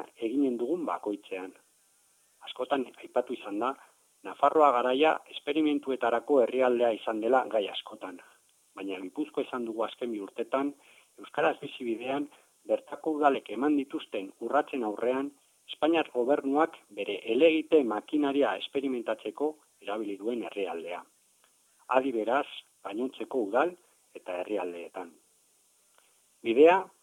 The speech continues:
baldintza hobeagoetan egiteko aukera izanen dugu laster Nafarroan, baina bidea guztion artean egin beharko dugu. Ezin dugu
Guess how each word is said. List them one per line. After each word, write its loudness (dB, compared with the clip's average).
baldintza 2
hobeagoetan 2
egiteko -2
aukera 2
izanen -2
dugu -6
laster -4
Nafarroan, -4
baina -4
bidea 4
guztion -2
artean 0
egin -4
beharko -8
dugu. -10
Ezin -2
dugu -2